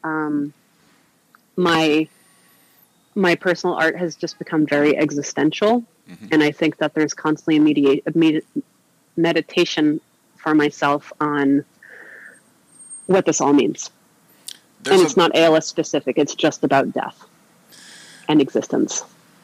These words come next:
Speaker 2: I wanna end to, today with two recommendations of artists to check out. One is you.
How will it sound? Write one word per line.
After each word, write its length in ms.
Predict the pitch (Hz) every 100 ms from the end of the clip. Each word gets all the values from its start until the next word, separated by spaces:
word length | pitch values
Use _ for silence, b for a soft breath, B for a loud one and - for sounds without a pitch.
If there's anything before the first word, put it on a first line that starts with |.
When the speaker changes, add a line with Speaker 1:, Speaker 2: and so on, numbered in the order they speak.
| _ _ -
Speaker 2:
I 80 | 156
wanna 220 | 196 180
end 440 | 120 123 120 117
to, 260 | - 117 98 - _ -
today 400 | - 98 95 90
with 180 | 90 -
two 220 | - 107
recommendations 720 | 95 92 87 85 85 87 85
of 140 | 82 -
artists 400 | 82 78 78 -
to 120 | -
check 260 | - 82 80
out. 180 | 76 65
One 260 | 92 110
is 180 | 127 101
you. 360 | 92 76 80